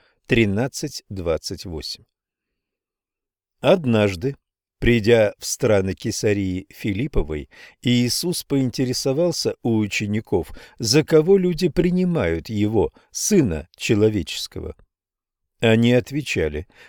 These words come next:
что одни считают его Иоанном Крестителем, другие принимают за Илию, третьи за Иеремию – или других пророков.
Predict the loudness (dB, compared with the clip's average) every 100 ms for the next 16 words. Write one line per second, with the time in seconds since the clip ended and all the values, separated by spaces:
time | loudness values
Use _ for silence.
0 | -12 -4 4 6 6 2 0 0 -4 -2
1 | 0 0 0 -4 -2 0 0 _ _ 2
2 | 6 6 6 4 2 -2 -4 -6 -6 -6
3 | -8 -8 -8 -8 -12 _ _ _ -8 2
4 | 2 4 2 0 2 0 0 -2 0 -2
5 | -2 0 0 0 -2 0 2 0 -2 -4
6 | -6 -12 _ _ _ -2 4 6 4 2
7 | -2 -2 4 4 4 0 0 0 0 -2
8 | -2 -4 -4 -6 -8 _ -2 2 4 2
9 | 2 0 -2 -6 -2 0 0 -2 -8 -20
10 | -20